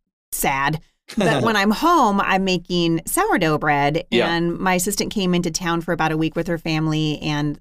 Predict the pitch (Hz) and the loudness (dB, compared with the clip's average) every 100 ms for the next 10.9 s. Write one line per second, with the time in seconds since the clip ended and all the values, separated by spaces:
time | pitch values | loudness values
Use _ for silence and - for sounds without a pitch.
0 | - - 165 - 175 202 185 185 170 - | -12 -6 -4 -2 -2 -2 -4 -2 -2 -4
1 | 175 214 180 160 156 151 147 147 151 151 | -8 -4 -2 -2 -2 -4 -6 -8 -8 -6
2 | 156 - 147 143 143 151 147 - _ - | -6 -8 -6 -6 -8 -6 -8 -10 _ -4
3 | 190 175 175 180 190 175 175 170 170 180 | 0 0 0 0 -2 -2 0 0 0 -2
4 | 180 - 190 185 - 175 180 - 170 170 | -4 -4 -4 -2 0 0 -2 -6 -2 0
5 | 170 170 180 165 175 - 175 175 175 170 | 0 0 0 0 -2 -4 -4 -2 0 0
6 | 165 160 185 226 440 392 370 359 349 311 | 0 -2 -4 -2 0 0 0 0 0 -2
7 | 302 - - - 349 381 381 370 - 339 | -4 -16 -8 0 2 2 0 0 0 2
8 | 349 349 339 - 330 330 320 294 320 302 | 2 2 0 2 4 4 4 4 4 2
9 | 285 _ _ _ 233 233 220 190 190 214 | 0 _ _ _ -2 0 2 0 0 0
10 | 202 196 190 208 - 330 - 220 185 | 2 0 -2 -2 0 0 2 0 0